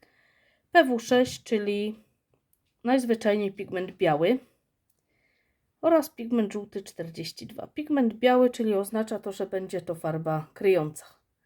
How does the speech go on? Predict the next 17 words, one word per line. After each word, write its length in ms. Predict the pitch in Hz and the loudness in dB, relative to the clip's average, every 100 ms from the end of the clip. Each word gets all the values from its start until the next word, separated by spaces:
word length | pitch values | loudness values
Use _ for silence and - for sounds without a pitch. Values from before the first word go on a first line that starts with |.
| _ _ _ _ _ | _ _ _ _ _
Wszystko, 400 | 302 269 - 233 | -2 0 0 0
co 180 | 233 214 | 2 2
opiera 400 | 214 233 208 196 | 4 2 2 -2
się 320 | - 175 175 - | -4 -4 -6 -12
na 120 | 170 | -10
bieli, 320 | 170 175 165 | -6 -4 -4
jest 180 | 135 - | -6 -8
kryjące. 580 | - 165 90 - - - _ _ _ _ _ _ _ - | -10 -6 -6 -8 -14 -20 _ _ _ _ _ _ _ -4
Jeśli 300 | 339 - 254 | -4 0 4
chodzi 280 | 262 233 214 | 4 4 0
o 80 | |
światłotrwałość, 1120 | 190 - 196 - 185 170 - 269 254 226 208 | -2 -4 -6 -6 -12 -12 -6 2 4 2 -2
ósemka, 720 | - - 226 220 220 208 190 - _ _ _ _ _ | -8 -6 -2 0 -2 -2 -4 -6 _ _ _ _ _
Renesans 540 | 320 262 202 214 196 196 | 2 4 2 0 -2 -4
określa 520 | 165 180 165 170 156 | -6 -8 -6 -6 -6
to 140 | - | -4
jako 460 | 147 - - 143 | -6 -6 -8 -10